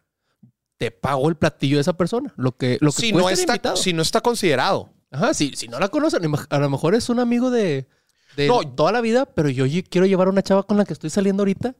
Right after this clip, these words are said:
Speaker 1: ni la conocen, ahí te va lo de ella.
Speaker 2: Pero tú estabas considerado como uno.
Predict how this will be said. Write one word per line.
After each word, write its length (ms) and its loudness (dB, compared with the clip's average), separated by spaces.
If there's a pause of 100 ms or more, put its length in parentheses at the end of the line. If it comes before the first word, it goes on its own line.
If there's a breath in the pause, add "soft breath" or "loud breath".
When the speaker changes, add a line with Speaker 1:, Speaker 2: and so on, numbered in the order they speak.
(160)
Speaker 1:
ni 140 0
la 100 0
conocen, 640 -2 (100)
ahí 140 -4
te 180 -4
va 140 -4
lo 100 0
de 140 -2
ella. 220 -12 (1500)
Speaker 2:
Pero 220 0
tú 120 -6
estabas 300 0
considerado 400 0
como 180 0
uno. 320 -2